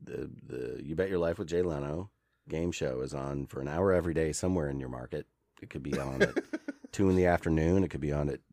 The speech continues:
Speaker 1: eleven at night. It could be on at, at seven. Who knows? It's a mystery. Um,
Speaker 2: <laughs>
Speaker 1: and I'm, you know,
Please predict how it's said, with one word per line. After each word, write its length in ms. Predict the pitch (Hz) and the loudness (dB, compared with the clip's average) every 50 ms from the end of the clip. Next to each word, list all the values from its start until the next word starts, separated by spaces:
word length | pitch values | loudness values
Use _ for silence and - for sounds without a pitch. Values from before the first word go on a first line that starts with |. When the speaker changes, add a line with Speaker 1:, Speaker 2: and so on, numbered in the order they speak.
| - - | -10 -8
Speaker 1:
eleven 580 | 71 64 65 67 67 67 78 90 98 104 113 - _ _ _ _ _ _ _ _ _ _ | -6 -4 -4 -4 -2 0 2 2 2 0 -2 -6 _ _ _ _ _ _ _ _ _ _
at 200 | - 67 - - | -8 -8 -6 -4
night. 320 | 71 71 71 78 92 - - - | -2 -2 0 0 0 -2 -4 -8
It 80 | - | -12
could 100 | - 67 | -8 -4
be 100 | 69 71 | -2 -2
on 140 | 69 69 69 | 0 0 -2
at, 60 | - - _ _ _ - | -4 -6 _ _ _ -8
at 140 | 73 76 - - | -8 -6 -2 0
seven. 380 | 87 92 123 117 62 - - - _ _ _ _ | 0 0 0 0 -4 -8 -10 -14 _ _ _ _
Who 120 | - 107 | 0 2
knows? 400 | 113 123 135 131 92 76 - - - _ _ _ _ _ _ | 4 4 4 4 2 0 -2 -8 -16 _ _ _ _ _ _
It's 180 | - 73 - | -12 -8 -4
a 40 | 95 | -2
mystery. 400 | 87 80 - - 67 64 65 - _ _ _ _ _ _ _ _ _ - _ - 123 - - - 170 | -2 -2 -2 -2 -6 -6 -6 -8 _ _ _ _ _ _ _ _ _ -20 _ -14 -14 -14 -14 -6 -2
Um, 520 | 78 78 76 76 76 73 73 71 71 73 - - - _ _ _ _ _ _ _ _ _ _ _ | -2 0 2 2 0 0 0 -2 -2 -2 -6 -8 -10 _ _ _ _ _ _ _ _ _ _ _
Speaker 2:
<laughs> 720 | _ _ _ _ _ _ _ _ _ _ _ _ _ _ | _ _ _ _ _ _ _ _ _ _ _ _ _ _
Speaker 1:
and 420 | - 85 87 87 90 90 90 90 90 | 0 2 4 4 4 4 4 4 4
I'm, 380 | 90 90 90 90 90 90 90 90 | 4 4 4 4 4 4 4 4
you 100 | 90 87 | 2 2
know, 300 | 85 78 76 76 78 | 2 2 0 -2 -2